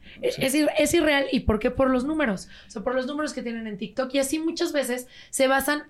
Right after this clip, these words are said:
Speaker 1: en novelas. Bueno,
Speaker 2: Sí,
Speaker 1: tú
Speaker 2: sí, sí.
Speaker 1: tienes ya una carrera, ¿no? Pero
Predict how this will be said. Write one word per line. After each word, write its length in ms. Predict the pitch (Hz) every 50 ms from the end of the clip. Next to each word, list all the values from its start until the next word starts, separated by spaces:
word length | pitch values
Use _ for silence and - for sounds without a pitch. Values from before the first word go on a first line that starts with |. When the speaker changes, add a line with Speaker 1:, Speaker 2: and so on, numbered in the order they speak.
| - -
Speaker 1:
en 140 | - 220 214
novelas. 400 | 214 208 208 233 233 233 254 240
Bueno, 260 | 233 220 202 185 170 -
Speaker 2:
Sí, 240 | - - 208 254 247
Speaker 1:
tú 60 | 196 285
Speaker 2:
sí, 40 | 311
sí. 40 | -
Speaker 1:
tienes 280 | 339 330 330 339 320 311 - 226
ya 180 | 208 220 208 208
una 220 | 220 226 233 233
carrera, 360 | 233 220 214 269 285 254 220
¿no? 160 | 220 226 196
Pero 220 | - 220 196 180